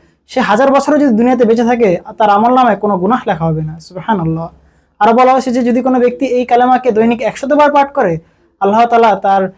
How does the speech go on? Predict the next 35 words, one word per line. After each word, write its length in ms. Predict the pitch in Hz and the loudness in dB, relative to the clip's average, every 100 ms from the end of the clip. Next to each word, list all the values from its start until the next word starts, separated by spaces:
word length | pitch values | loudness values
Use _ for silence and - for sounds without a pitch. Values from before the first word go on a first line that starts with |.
| _ _ _ | _ _ _
কিয়ামতের 420 | 226 233 254 226 | 0 0 0 0
দিন 220 | 226 247 | 2 2
তার 180 | 226 220 | 2 2
চেহারাকে 400 | 202 214 226 226 | 2 0 0 2
এমন 220 | 226 254 | 2 2
নূরানি-, 480 | 226 240 262 269 247 | 2 2 2 2 2
নূরে-, 260 | 214 240 247 | 2 2 2
নূরান্বিতভাবে 540 | 233 254 277 277 247 | 2 2 0 0 0
উঠাবেন 460 | 233 233 269 240 165 - _ - | 0 0 0 0 -4 -10 _ -6
যে 400 | 190 214 196 180 | 2 4 2 0
এরকমভাবে 480 | 220 208 233 240 240 | -2 -2 0 2 2
সূর্যের 320 | 233 254 269 | 0 0 0
মতো 140 | 262 240 | 0 0
ঝকমক 340 | 196 202 247 | 0 0 -2
করে 160 | 233 202 | -2 -2
তার 120 | 180 | -2
চেহারাগুলো। 560 | 180 170 170 160 156 151 _ _ _ _ | -2 0 0 -2 -4 -6 _ _ _ _
তো 60 | 208 | 0
এরকম 260 | 226 262 | 2 0
কালেমা 420 | 254 240 269 269 | 2 2 4 2
যদি 220 | 233 226 233 | 2 0 0
কোনো 200 | 247 233 | 0 0
ব্যক্তি 520 | 226 233 247 277 294 - _ _ _ - - | -2 -2 -2 -2 -2 -8 _ _ _ -10 -2
অজু 200 | 220 277 | 2 4
করার 240 | 254 240 | 4 2
পরে 340 | 220 214 214 | 2 0 0
যদি 200 | 190 196 | 0 -4
কালেমা 260 | 214 208 214 | -2 0 -2
শাহাদাতকে 560 | - 202 226 247 247 233 | -2 -2 0 0 0 0
একবার 420 | 214 190 214 214 | 0 0 0 0
আসমানের 440 | 196 - 247 254 | -4 -2 0 2
দিকে 140 | 233 226 | 2 0
তাকিয়ে 300 | 226 233 226 | 0 0 0
পাঠ 200 | 208 - | -2 0
করে, 300 | 240 330 | 0 2